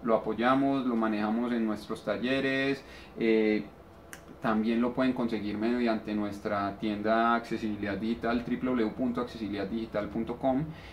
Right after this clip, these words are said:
Eh, ahí les asesoramos, pues, cómo es el proceso de compra.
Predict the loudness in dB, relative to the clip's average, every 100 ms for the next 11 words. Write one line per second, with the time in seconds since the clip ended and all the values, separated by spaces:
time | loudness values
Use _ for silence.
0 | -10 2 6 6 4 0 0 0 0 0
1 | 0 -2 -2 -2 -2 -2 -4 -2 -2 -2
2 | -4 -2 0 -2 -2 -4 -4 -2 0 0
3 | 0 0 0 -4